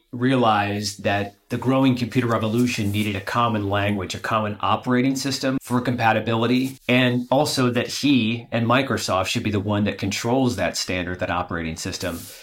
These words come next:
Bill Gates brought that same monopoly ethos to his work in education reform, which is that in the United States, you have fifty different states with fifty different education standards. Bill Gates decided, well, these states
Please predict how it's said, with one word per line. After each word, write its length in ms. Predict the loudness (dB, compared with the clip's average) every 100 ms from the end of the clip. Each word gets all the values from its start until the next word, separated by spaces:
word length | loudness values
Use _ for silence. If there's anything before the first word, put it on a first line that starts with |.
| -20 -6
Bill 160 | -2 2
Gates 200 | 2 2
brought 280 | 2 2
that 200 | 0 -2
same 640 | -2 -4 -4 -4 -2 0 2
monopoly 480 | 4 4 2 0 0
ethos 500 | 0 0 0 0 0
to 160 | -2
his 180 | -2 -2
work 300 | -2 0 0
in 100 | -2
education 680 | -4 -4 -6 -2 -2 -2 -4
reform, 520 | -6 -8 -6 -4 -4 -10 -20 -18 -2
which 260 | -2 0
is 260 | 0 0 0
that 360 | 0 0 -2 -12 -18 -20 _
in 140 | -2 0
the 80 | 2
United 300 | 2 0 0
States, 340 | 0 0 0
you 80 | -2
have 80 | -2
fifty 320 | -2 2 2
different 240 | 2 -2
states 420 | -2 -2 -2 -2
with 140 | -8 -12
fifty 340 | -4 -4 -2
different 240 | -4 -2 -2
education 640 | -2 -6 -2 0 0 -2
standards. 720 | -2 -2 -2 0 0 -2 -6 -14 _ _ _ 0
Bill 160 | 0
Gates 340 | 2 0 0 -4
decided, 460 | -2 0 0 0
well, 100 | -4
these 320 | 2 2 2
states 400 | 0 2 2 2